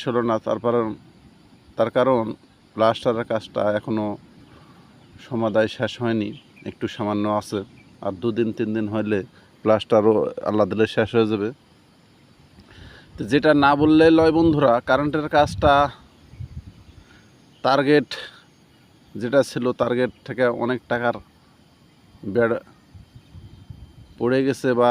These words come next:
লাগে গেল। আসলে প্রথমে কিন্তু টার্গেট ছিল অন্যরকমভাবে। এই টয়লেটে অবশ্য টাইলস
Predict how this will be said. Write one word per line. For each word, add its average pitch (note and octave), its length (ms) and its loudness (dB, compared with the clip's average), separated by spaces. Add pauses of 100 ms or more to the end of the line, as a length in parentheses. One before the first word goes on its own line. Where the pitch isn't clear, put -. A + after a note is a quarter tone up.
লাগে A#2+ 300 2
গেল। B2+ 180 0 (720)
আসলে - 280 -6
প্রথমে A#2 360 -8
কিন্তু A2 300 -10
টার্গেট G#2+ 300 -6
ছিল G#2+ 240 -14
অন্যরকমভাবে। A2 720 -6 (720)
এই A#2+ 140 -8
টয়লেটে D3+ 380 -2 (140)
অবশ্য E3 240 -6 (1900)
টাইলস B2 260 -2